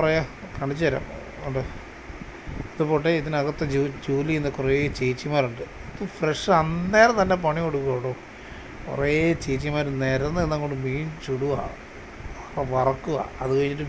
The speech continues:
വെളിയിൽ ഇത് കണ്ടില്ലേ. സത്യം പറഞ്ഞാലുണ്ടല്ലോ, ഇത് ഞാൻ ഡബ് ചെയ്യാൻ നേരത്ത് പോലും എനിക്ക് കൊതി വരിക,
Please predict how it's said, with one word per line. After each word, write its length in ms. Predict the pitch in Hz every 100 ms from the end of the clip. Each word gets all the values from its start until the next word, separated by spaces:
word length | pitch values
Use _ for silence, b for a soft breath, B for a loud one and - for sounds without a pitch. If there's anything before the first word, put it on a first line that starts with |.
| 135
വെളിയിൽ 420 | 131 135 151 156 180 -
ഇത് 80 | 143
കണ്ടില്ലേ. 340 | 143 127 127 127 - B B B B B B - - - - - - - -
സത്യം 300 | 143 - 208 185
പറഞ്ഞാലുണ്ടല്ലോ, 580 | 170 175 139 131 127 135
ഇത് 80 | 151 165
ഞാൻ 100 | 165
ഡബ് 200 | 147 147 190
ചെയ്യാൻ 220 | 180 165 160
നേരത്ത് 240 | 151 160
പോലും 180 | 151 151 135
എനിക്ക് 200 | 143 151 135
കൊതി 200 | 127 151
വരിക, 180 | 143 127